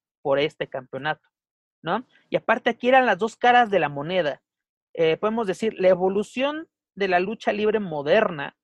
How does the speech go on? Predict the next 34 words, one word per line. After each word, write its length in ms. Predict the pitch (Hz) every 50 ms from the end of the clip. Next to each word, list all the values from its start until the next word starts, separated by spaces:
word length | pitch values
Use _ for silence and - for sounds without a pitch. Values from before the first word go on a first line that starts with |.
| _ _ _ _ _ _ _ _ _ _ _ _
con 140 | - 170 156
los 120 | 156 139
Young 240 | 147 180 190 190 175
Bucks, 320 | 156 185 190 190 - -
¿no? 220 | - 165 175 202 -
Con, 200 | - 160 156 156
eh, 200 | 160 175 160 160
con 260 | - 156 147 147 143 - _ _ _ _
entrada, 880 | - 156 156 160 156 - 170 170 175 180 180 175 180 175 175 180 180
ves-, 320 | 165 151 143 - - - - 147
ve-, 200 | 143 147 151 151
vestuario, 680 | 151 147 143 - _ - 175 175 175 180 185 185 190 185
movimientos, 1000 | 170 156 147 143 143 147 151 160 175 180 185 185 - - 196 214 240 - _ _ _ _ _ _ _ _ _ _ _ _ _ _ _ _ _ _
con 200 | _ - 170 170
la 120 | 175 180 175
defensa 500 | 180 180 - - 208 220 226 - 247 240
del 160 | 220 202 165
estilo 600 | 226 - - - 202 208 202 208 214 220 220 208 _
clásico 460 | - 185 165 - - 196 - - 165
recio 340 | 165 165 170 170 - 208 202
de 140 | 190 180 -
F 180 | - 165 165 - _
T 140 | - 175 170
R, 220 | 185 202 196 175 160
¿no? 140 | 165 185 196
Como 240 | - 175 160 151 147
que 220 | - 147 143 143 - _ - - _ _ _
podemos 360 | 175 175 190 208 220 - - _
sentir 400 | - - 170 160 151 202 196 196
que 120 | - 202
es 100 | 196 -
una, 240 | 202 202 202 196 190 -
una 220 | 180 190 196 196
pareja 840 | - - 180 165 165 175 170 - 190 190 185 175 170 160 147 143